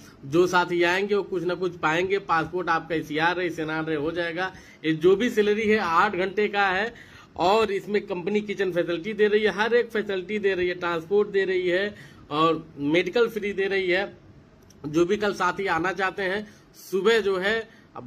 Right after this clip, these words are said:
बारह बजे तक, एक बजे तक आप आराम से आ जाइए। इंटरव्यू हमारे यहाँ सुबह जो है देखिए नौ बजे से स्टार्ट हो जाएगा, लेकिन आप बारह, एक बजे तक, दो बजे तक, चार बजे शाम तक भी आ जाएंगे ना,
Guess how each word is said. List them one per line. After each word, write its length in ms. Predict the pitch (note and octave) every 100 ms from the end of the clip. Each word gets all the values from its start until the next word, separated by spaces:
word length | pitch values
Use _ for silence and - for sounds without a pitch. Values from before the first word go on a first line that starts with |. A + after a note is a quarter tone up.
| A2
बारह 300 | C#3 F3 G#3+
बजे 240 | G3+ G3 F#3+
तक, 260 | G#3+ G#3 F3
एक 240 | F#3+ F#3
बजे 200 | F#3 F#3+
तक 200 | F#3 G3+
आप 180 | G3 D#3
आराम 360 | C#3+ C#3+ F3 F#3
से 80 | F#3
आ 100 | F3+
जाइए। 360 | F3+ F#3 G3 G#3+ - - D3
इंटरव्यू 400 | C#3+ D3 D#3+ G3+
हमारे 300 | F3+ F3+ F3+
यहाँ 140 | F#3 F3
सुबह 280 | F3 F3 F3+
जो 160 | F3
है 80 | F3
देखिए 240 | F3 D#3+ F3+
नौ 280 | D#3 E3 E3+
बजे 260 | E3 F3
से 140 | E3 D#3+
स्टार्ट 280 | E3 F3+ E3+
हो 100 | F3+
जाएगा, 360 | F3 F3+ G#3 G#3 - -
लेकिन 380 | C#3+ D#3+ F#3+ G3+
आप 420 | F#3+ E3+ D#3+ D#3+ C3+
बारह, 240 | C#3+ D#3+
एक 420 | F#3 E3+ F#3+ A3 G#3+
बजे 240 | F#3 G3
तक, 160 | G3+ G3+
दो 320 | D#3 D#3+ A3
बजे 280 | G#3+ G3 G3+
तक, 180 | G#3+ F3 - A3
चार 360 | A#3+ D4 D4
बजे 280 | C4+ C4 C4+ -
शाम 300 | A#3+ C4+ C#4+
तक 160 | C4+ G#3+
भी 140 | G#3+
आ 120 | G3+
जाएंगे 300 | G3 F#3 F3+
ना, 160 | A3+